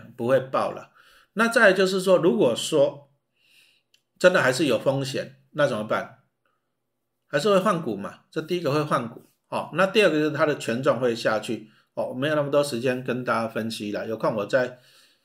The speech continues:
专心写一篇来跟大家讲哈。所以说第一个，那第二个呢，其实中信中国高股息有个好处，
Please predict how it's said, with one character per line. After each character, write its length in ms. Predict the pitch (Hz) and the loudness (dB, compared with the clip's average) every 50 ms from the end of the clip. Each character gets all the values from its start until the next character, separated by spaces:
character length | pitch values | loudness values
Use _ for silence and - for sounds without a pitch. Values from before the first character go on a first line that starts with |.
| _ _ _ _ _ _ _ _ _ _ _ _ _ _ _ _ - | _ _ _ _ _ _ _ _ _ _ _ _ _ _ _ _ 0
专 160 | - 139 135 | 2 2 2
心 160 | 143 147 143 | 2 -2 -2
写 160 | - 120 110 | -2 -2 -2
一 60 | 117 | -2
篇 140 | 117 127 117 | 0 0 0
来 100 | 113 104 | 0 -2
跟 240 | 104 113 107 110 107 | -2 -4 -6 -6 -6
大 220 | 104 98 98 98 | -4 -4 -4 -4
家 100 | 101 - - | -6 -10 -12
讲 240 | - - 101 - - 95 | -10 -10 -10 -10 -12 -14
哈。 220 | 107 92 90 - - | -14 -14 -12 -8 -4
所 80 | 123 | -4
以 60 | 113 | -2
说 100 | 117 117 | -2 -2
第 220 | 113 - 123 117 113 | -4 -4 -4 -4 -2
一 20 | |
个， 160 | 113 104 110 135 | -4 -4 -2 0
那 120 | 196 226 | 0 0
第 200 | 220 - 262 254 | 0 0 2 2
二 60 | 240 | 2
个 140 | 190 175 143 | 2 2 4
呢， 200 | 143 131 127 127 | 4 4 4 2
其 140 | - - 190 | 0 2 2
实 140 | 208 196 185 | 4 4 2
中 160 | 185 214 208 | 2 -2 0
信 160 | 214 202 180 | 0 -2 0
中 160 | 170 196 190 | 0 0 2
国 120 | 180 160 151 | 2 0 2
高 160 | 156 175 175 | 2 0 0
股 140 | 170 151 113 | 0 -2 -4
息 120 | 110 117 | -4 -4
有 80 | 107 107 | -4 -4
个 80 | 113 104 | -4 -8
好 160 | - - - | -8 -10 -12
处， 360 | - - - 117 92 - - | -14 -12 -12 -12 -12 -12 -18